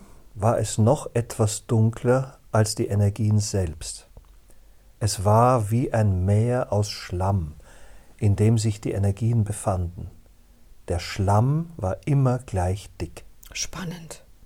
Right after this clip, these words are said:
Speaker 2: Hattest du Angst?
Speaker 1: Nein. Die Energie in einem kennt keine Angst. Das ist das Ego, das Angst hat.
Speaker 2: Und wie ging es dann weiter?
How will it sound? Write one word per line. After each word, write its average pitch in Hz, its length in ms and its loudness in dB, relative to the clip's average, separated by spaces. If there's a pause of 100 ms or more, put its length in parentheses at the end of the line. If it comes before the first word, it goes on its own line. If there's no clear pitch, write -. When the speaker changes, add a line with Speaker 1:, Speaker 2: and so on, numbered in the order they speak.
Speaker 2:
Hattest - 380 -8
du - 140 -2
Angst? 254 640 -6 (760)
Speaker 1:
Nein. 76 340 -2 (1400)
Die 120 120 0
Energie 113 640 2
in 104 240 -2
einem 85 460 -2
kennt 135 420 -2
keine 82 460 -6
Angst. - 520 -12 (880)
Das 98 220 0
ist - 300 -6
das - 260 -2
Ego, 113 480 2 (140)
das - 280 -8
Angst 80 380 -8
hat. - 200 -16 (960)
Speaker 2:
Und 185 360 -4
wie 180 260 -6
ging 226 220 6
es 226 100 2
dann 214 240 2
weiter? 202 460 -4